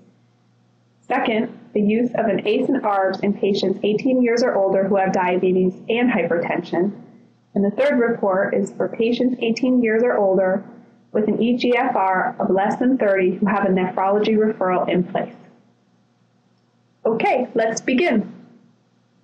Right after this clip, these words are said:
The registry alerts will appear in the progress note in the right panel menu under the C D S S tab for patients who meet the appropriate criteria.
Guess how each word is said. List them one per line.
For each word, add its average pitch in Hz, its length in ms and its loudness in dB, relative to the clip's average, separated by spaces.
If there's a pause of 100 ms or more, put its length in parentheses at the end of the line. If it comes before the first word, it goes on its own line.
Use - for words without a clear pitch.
(720)
The 269 60 -4
registry 240 460 0
alerts 240 400 0
will 240 160 2
appear 208 220 0
in 220 100 4
the 240 80 0
progress 190 480 -2
note 180 280 0
in 196 80 2
the 190 80 2
right 214 280 2
panel 208 320 0
menu 185 360 2
under 185 220 2
the 185 100 2
C 233 240 -2
D 240 200 0
S 202 200 0
S 185 240 0
tab 170 400 -2
for 190 140 0
patients 214 400 0
who 254 100 0
meet 208 240 2
the 202 100 2
appropriate 190 580 -2
criteria. 175 640 -2